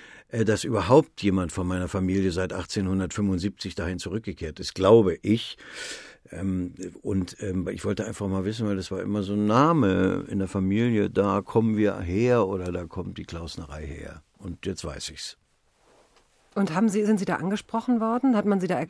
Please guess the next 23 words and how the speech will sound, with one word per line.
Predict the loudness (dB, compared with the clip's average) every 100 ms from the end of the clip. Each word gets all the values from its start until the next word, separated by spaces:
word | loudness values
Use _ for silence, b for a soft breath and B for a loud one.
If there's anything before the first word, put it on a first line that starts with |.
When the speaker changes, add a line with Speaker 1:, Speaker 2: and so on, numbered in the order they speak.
| -2
Speaker 2:
also | 0
Speaker 1:
Nee, | 6 8
Speaker 2:
natürlich | 8
als, | 8
Speaker 1:
umgekehrt. | 8 6 6 4 6
Speaker 2:
als | 8
Speaker 1:
Nee, | 10 8 8
da, | 4
da, | 4 -2
natürlich | -2 0 0 0 -2
nein, | -2 -2
da | -4
gibt's | -6 -6
ja | -6
gar | -6 -6
keine | -6
Fernseher | -2 0 2 2 -2 -6 b b -10
und | -6
auch | -6 -4
kein | -4 -2
Kino | 2 4 4 2
und, | 0 -4 -4
äh, | -12